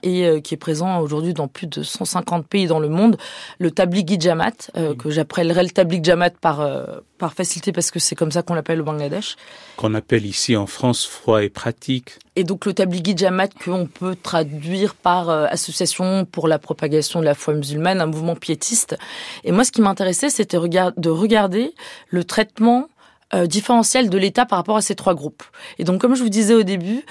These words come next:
Speaker 1: sur les, la Ligue Aomi, en tout cas l'État représenté ici par le gouvernement de la Ligue Aomi, a effectivement eu une politique plutôt de diabolisation, de, de m-, mettre de côté totalement la Jamaat et Islam,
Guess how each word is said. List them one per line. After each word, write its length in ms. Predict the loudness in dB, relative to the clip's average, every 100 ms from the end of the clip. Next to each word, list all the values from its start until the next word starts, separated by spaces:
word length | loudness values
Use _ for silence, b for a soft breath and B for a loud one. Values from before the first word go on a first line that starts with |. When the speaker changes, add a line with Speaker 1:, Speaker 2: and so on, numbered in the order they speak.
| B
Speaker 1:
sur 220 | -4 2
les, 340 | 4 4 4 4
la 140 | 4
Ligue 200 | 4 4
Aomi, 200 | 4 2
en 80 | 0
tout 140 | -2 2
cas 160 | 4
l'État 460 | 4 2 2 0 -2
représenté 640 | 0 2 4 4 2 2 2
ici 240 | 2 0
par 160 | 2 2
le 80 |
gouvernement 460 | 2 2 2 2 0
de 40 |
la 60 | 0
Ligue 220 | 0 2
Aomi, 320 | 2 4 2 B B B B B B
a 140 | 0
effectivement 560 | 0 -4 2 4 6 6
eu 140 | 6
une 80 | 4
politique 420 | 2 -2 -2 -6
plutôt 280 | -6 -2 0
de 100 | 0
diabolisation, 680 | 0 0 0 0 -2 0 -2
de, 280 | 0 -2 -4
de 160 | -4 -2 -4 -8
m-, 420 | -12 -6 0 0 2
mettre 240 | 2 2
de 100 | -2
côté 300 | 0 0 0
totalement 400 | -2 0 0 2
la 120 | 2
Jamaat 280 | 2 0 0 -4
et 60 |
Islam, 400 | -6 -2 0 0